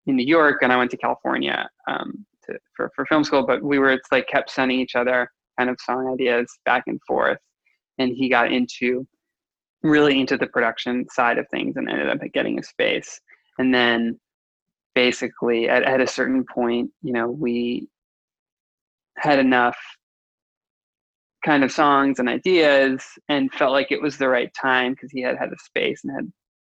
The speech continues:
done a lot of work, like, figuring out, you know, trying to figure out his voice as, like, as a producer, and that <clears throat> we kind of went, just one day kind of, I, I ended up moving back to New York from California. I transferred, um, because I decided ultimately it wasn't,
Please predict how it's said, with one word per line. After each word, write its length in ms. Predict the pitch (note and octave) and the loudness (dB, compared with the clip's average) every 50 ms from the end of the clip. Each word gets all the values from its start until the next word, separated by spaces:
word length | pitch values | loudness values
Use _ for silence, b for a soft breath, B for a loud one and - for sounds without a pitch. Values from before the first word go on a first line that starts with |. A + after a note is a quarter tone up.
| _ - | _ -6
done 120 | - C2+ A#1+ | -4 -4 -2
a 60 | A#1+ | 0
lot 160 | - A#1+ B1 | -2 -2 -2
of 80 | B1 - | -2 -4
work, 240 | C#2+ C2+ B1 C2 - | -4 -2 -2 -2 -2
like, 160 | - A1+ G#1+ - - - - | -2 -4 -4 -6 -10 -12 -8
figuring 300 | - - A1+ B1 A#1+ A#1+ | -6 -6 -4 -4 -4 -2
out, 200 | A1+ A1+ A1 - | -2 -4 -4 -4
you 100 | B1 A#1+ | -6 -6
know, 300 | A1 A1+ A1 - - - - _ - | -4 -4 -6 -6 -10 -12 -18 _ -10
trying 200 | - - - - | -6 -6 -6 -6
to 60 | - | -6
figure 160 | - - A1+ - | -6 -6 -6 -6
out 40 | |
his 120 | - - - _ - | -6 -10 -12 _ -8
voice 240 | - - - - - - | -8 -8 -8 -8 -12 -16
as, 100 | - - | -16 -14
like, 120 | - - - | -14 -16 -16
as 80 | - - - | -18 -20 -20
a 40 | - | -18
producer, 560 | - - F#3+ F#3+ - - C#3 C3+ C3 B2 - - - | -10 -6 -6 -6 -4 -2 0 2 2 2 2 0 0
and 140 | - - - - B B B B B B B _ _ - | -2 -4 -8 -10 B B B B B B B _ _ 0
that 320 | C3 C3 B2+ B2+ C#3 - - _ | 2 2 2 2 0 -2 -4 _
<clears throat> 40 | - | 2
we 460 | G3+ F#3+ F#3+ D#3+ D3 D3+ F3+ F#3 F3 | 2 4 4 4 4 6 6 4 4
kind 220 | - F#3 G#3 G#3+ A3+ | 4 4 4 4 4
of 120 | A3 F#3 | 4 4
went, 340 | D#3+ D#3+ D#3 D#3 D3+ C3+ C#3+ | 4 4 4 4 4 2 2
just 160 | D3+ D#3 D3+ | 0 0 2
one 160 | E3 D3+ C#3+ | 2 4 4
day 140 | C#3+ C#3 C#3+ | 4 4 4
kind 200 | C#3 C3+ C3+ C3+ | 4 2 2 2
of, 80 | C3 C3+ | 4 4
I, 120 | C#3 D3+ | 2 2
I 140 | - D#3 D#3 E3 | 4 2 2 2
ended 240 | D3+ D#3+ D#3 D#3+ | 2 2 2 2
up 60 | E3 D3+ | 2 2
moving 180 | D3 C#3+ C#3+ | 0 0 0
back 180 | C3 B2+ C3 - | 0 0 0 -2
to 60 | C#3+ | -2
New 80 | C3+ B2+ | -2 -2
York 200 | B2 A#2+ B2 - - | -2 -2 -4 -6 -10
from 100 | C3+ B2+ | -12 -10
California. 440 | - A#2+ - _ - B2+ B2 B2 A#2 | -8 -8 -8 _ -10 -12 -10 -10 -12
I 40 | - | -14
transferred, 400 | - - - _ _ - - - _ _ _ _ _ _ _ _ _ _ _ - | -16 -20 -20 _ _ -14 -14 -14 _ _ _ _ _ _ _ _ _ _ _ -8
um, 220 | B2 A#2 A#2 - | -6 -6 -6 -8
because 180 | - A#2+ A#2+ A#2 | -8 -6 -4 -4
I 40 | A#2 | -4
decided 340 | A#2+ A#2+ - - A#2 B2 - - | -4 -4 -4 -4 -4 -4 -2 -4
ultimately 440 | C#3 C3+ - - - - - - - | -6 -6 -6 -6 -6 -6 -4 -6 -6
it 80 | - | -4
wasn't, 320 | - - - - - - | -6 -6 -8 -8 -10 -12